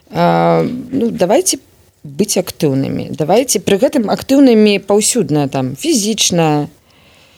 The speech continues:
э, больш актыўна, э, я не ведаю,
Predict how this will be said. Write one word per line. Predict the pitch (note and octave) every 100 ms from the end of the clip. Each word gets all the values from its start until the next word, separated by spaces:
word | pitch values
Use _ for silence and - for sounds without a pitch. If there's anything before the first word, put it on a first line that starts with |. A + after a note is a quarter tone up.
| _ _ _ _
э, | D#3+ E3 D#3+ D#3+ D#3
больш | D#3+ C#4+ E4 B3
актыўна, | - - B3+ C#4+ B3+ A#3 G#3+ G#3 G#3 - F3+ F3+ F3+ F3+
э, | E3+ - - -
я | B3
не | F4+
ведаю, | C#4+ C4 G#3 G3 E3+ E3